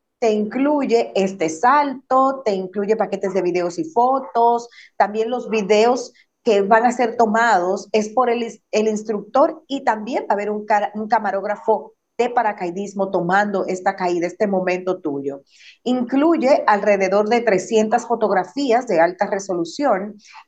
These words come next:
y en el avión, caída libre, volando, el paracaidista, en el aterrizaje. Así que todas estas cosas, eh, más ese, esa como danza que se hace en el grupo, lo vas a lograr hacer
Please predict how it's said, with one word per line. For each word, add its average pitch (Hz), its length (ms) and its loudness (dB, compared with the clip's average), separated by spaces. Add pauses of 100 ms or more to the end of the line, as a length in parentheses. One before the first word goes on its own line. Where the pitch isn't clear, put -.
(160)
y 285 540 -2 (260)
en 247 180 2
el 247 120 4
avión, 233 720 -2
caída 190 380 0
libre, 247 500 2
volando, 233 840 2
el 226 160 0
paracaidista, 247 920 0 (200)
en 202 140 2
el 294 100 4
aterrizaje. 233 840 -2
Así 196 420 -6
que 208 100 -2
todas 247 340 0
estas 233 300 -2
cosas, 269 460 2 (420)
eh, 202 460 4
más 202 480 -2
ese, 214 400 0
esa 233 420 2
como 220 220 0
danza 233 340 -2
que 233 120 -8
se 202 180 0
hace 208 380 -2
en 208 140 -4
el 170 120 -4
grupo, 311 580 0 (220)
lo 175 100 0
vas 165 220 0
a 180 40 0
lograr 165 280 -4
hacer - 460 -4